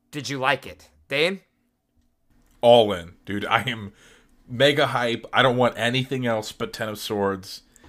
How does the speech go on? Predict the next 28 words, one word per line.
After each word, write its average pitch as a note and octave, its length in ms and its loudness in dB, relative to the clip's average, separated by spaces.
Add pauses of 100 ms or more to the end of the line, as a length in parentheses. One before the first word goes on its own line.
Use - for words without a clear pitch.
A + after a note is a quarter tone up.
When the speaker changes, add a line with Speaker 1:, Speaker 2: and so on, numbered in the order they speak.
(140)
Speaker 2:
And A#2 120 -2
that's A#2 220 2
maybe B2+ 240 -2
my A2+ 140 0
greatest G#2 480 -2
fear, A#2 480 -4
is G#2+ 100 -6
that G#2+ 140 -6
I'm G2+ 120 -8
gonna G2+ 140 -6
get F#2+ 180 -6
filler G2+ 380 -4
issues G#2+ 400 -6
of G#2 100 -8
stuff, A2+ 440 0
and G2 120 -12
I'm F#2+ 80 -10
just G2 160 -12
gonna G2+ 120 -8
be F#2 80 -8
like, F2 160 -10
"No, G#2 500 2 (240)
you B2+ 240 -4
sit D3 240 2
aside A2+ 400 2
and F#2+ 160 -8
you G2+ 160 -4
wait. F2+ 420 -6